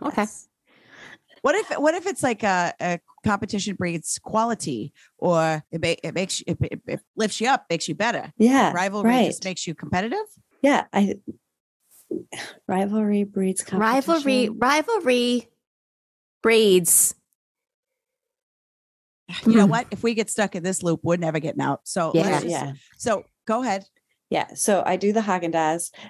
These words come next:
Speaker 2: And then right after that, because I'm just in the area, I will zip right over to the maple syrup
Speaker 1: Oh,
Speaker 2: festival.
Speaker 1: yeah.
Speaker 2: So good.
Speaker 1: Now, what
Speaker 2: And
Speaker 1: do, that, I'm curious about that one, Linda. When you
Speaker 2: Oh.
Speaker 1: go there, are they,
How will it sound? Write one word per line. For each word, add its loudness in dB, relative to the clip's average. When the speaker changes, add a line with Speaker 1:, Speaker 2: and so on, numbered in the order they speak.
Speaker 2:
And 4
then 2
right 2
after -2
that, 0
because -2
I'm 0
just -4
in 2
the 0
area, 0
I -2
will -6
zip -2
right -2
over -2
to 0
the 0
maple -2
syrup -2
Speaker 1:
Oh, 4
Speaker 2:
festival. 2
Speaker 1:
yeah. 2
Speaker 2:
So -4
good. -2
Speaker 1:
Now, 4
what 2
Speaker 2:
And 4
Speaker 1:
do, -20
that, 4
I'm 0
curious 4
about 0
that 2
one, -2
Linda. 2
When 4
you 2
Speaker 2:
Oh. -16
Speaker 1:
go 4
there, 2
are 2
they, 2